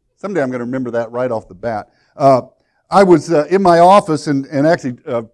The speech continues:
updating my phone or, or, uh, uh, what do you do when you stick your phone to your computer? Save the, I forget the term.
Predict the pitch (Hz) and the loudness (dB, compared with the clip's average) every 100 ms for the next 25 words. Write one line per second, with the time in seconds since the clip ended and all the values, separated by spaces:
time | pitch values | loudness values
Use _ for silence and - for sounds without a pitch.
0 | _ - 156 143 160 135 123 147 151 151 | _ -6 -4 -2 -4 -2 -4 -4 -2 -2
1 | 135 120 123 113 104 107 101 _ _ _ | -2 -4 -6 -6 -4 -6 -8 _ _ _
2 | _ 107 107 101 98 _ _ _ 113 _ | _ -12 -10 -10 -14 _ _ _ _ _
3 | _ - 123 117 120 110 107 101 117 107 | _ -16 -12 -10 -10 -10 -12 -18 -20 -20
4 | - 113 110 104 110 113 107 101 - 113 | -18 -16 -16 -20 _ -18 -18 -20 -18 -16
5 | 110 113 101 98 92 _ _ _ _ _ | -16 _ -20 -20 -20 _ _ _ _ _
6 | _ _ _ - 101 _ 98 92 - 95 | _ _ _ -20 -20 _ -20 -20 -18 -18